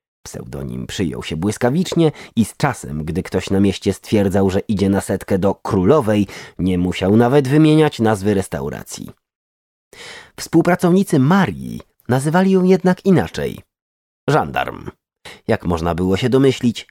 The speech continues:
nie był to przejaw sympatii. "Wystarczyło, że któraś z nas coś niechcący rozlała. Nie daj Boże, coś mocniejszego.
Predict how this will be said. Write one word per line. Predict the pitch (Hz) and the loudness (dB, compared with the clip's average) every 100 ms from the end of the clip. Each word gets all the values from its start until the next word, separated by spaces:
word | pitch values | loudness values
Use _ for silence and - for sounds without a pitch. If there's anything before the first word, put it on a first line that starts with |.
| _ | _
nie | 135 110 | 0 0
był | 69 62 | -2 -12
to | - | -12
przejaw | 73 95 82 - | -6 -4 -4 -4
sympatii. | - 98 87 - 73 58 _ _ _ _ _ _ _ | -6 -4 -6 -10 -14 -14 _ _ _ _ _ _ _
"Wystarczyło, | - - 71 - 85 92 | -20 -16 -18 -10 -4 -2
że | 85 82 | -2 -6
któraś | - 87 85 | -6 -4 -4
z | 78 | -4
nas | 82 85 - - _ | -6 -6 -10 -20 _
coś | - - | -10 -6
niechcący | 80 - 85 82 90 | -8 -6 -6 -4 -2
rozlała. | 90 87 117 104 73 - _ _ _ | -2 2 2 2 -4 -14 _ _ _
Nie | 87 | -6
daj | 92 85 | -2 0
Boże, | 113 95 | 0 0
coś | 78 76 - | -6 -14 -8
mocniejszego. | 82 - 92 95 - 117 92 | -8 -4 -2 -2 0 0 -2